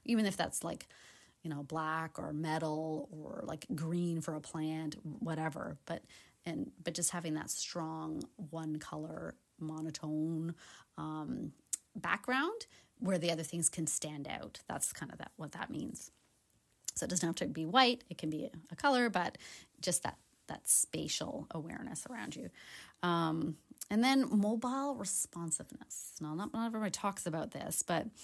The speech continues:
you wanna make sure all of your visual brand, branding is optimized for various devices, especially mobile, 'cause most of us do everything on our phones now.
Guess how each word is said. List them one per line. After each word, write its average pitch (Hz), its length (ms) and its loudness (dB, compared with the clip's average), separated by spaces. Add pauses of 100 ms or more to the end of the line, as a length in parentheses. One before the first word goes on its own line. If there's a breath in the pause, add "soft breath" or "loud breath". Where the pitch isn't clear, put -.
(300 loud breath)
you 196 140 4
wanna 214 200 6
make 262 160 6
sure 185 300 4
all 175 200 4
of 175 120 2
your 170 80 -2
visual 160 300 -2
brand, 151 440 -4
branding 175 440 0
is 170 200 2
optimized 165 800 -2 (100)
for 233 140 0
various 220 340 8
devices, 208 800 6
especially - 420 4
mobile, 160 320 2
'cause 190 160 2
most 208 300 8
of 302 80 6
us 240 140 6
do 180 240 6
everything 175 440 4
on 160 140 0
our 156 120 0
phones 160 440 0
now. 214 300 0